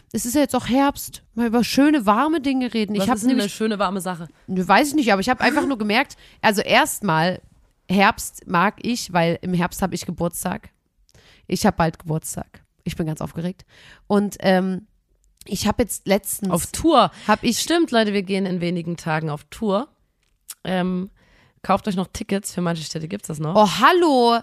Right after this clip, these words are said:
Speaker 2: Und, äh, am siebzehnten, wenn Lotta, jetzt kommen wir wieder auf dich zu sprechen, <laughs> wenn du, wenn wir auf Tour sind, hat Lotta, äh, Geburtstag.
Speaker 1: Ja, was ich sagen wollte, ist, das, ähm, ist ja jetzt Herbst. Und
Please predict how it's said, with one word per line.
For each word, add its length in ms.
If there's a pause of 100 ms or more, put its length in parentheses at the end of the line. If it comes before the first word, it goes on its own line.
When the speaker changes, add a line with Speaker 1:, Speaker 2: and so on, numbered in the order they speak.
Speaker 2:
Und, 360
äh, 40
am 260
siebzehnten, 680
wenn 160
Lotta, 200
jetzt 200
kommen 180
wir 100
wieder 200
auf 160
dich 220
zu 100
sprechen, 420
<laughs> 40
wenn 100
du, 180
wenn 140
wir 80
auf 100
Tour 240
sind, 300 (420)
hat 240
Lotta, 320
äh, 300
Geburtstag. 840
Speaker 1:
Ja, 260
was 160
ich 100
sagen 280
wollte, 280
ist, 300
das, 220
ähm, 360
ist 160
ja 80
jetzt 200
Herbst. 520 (520)
Und 300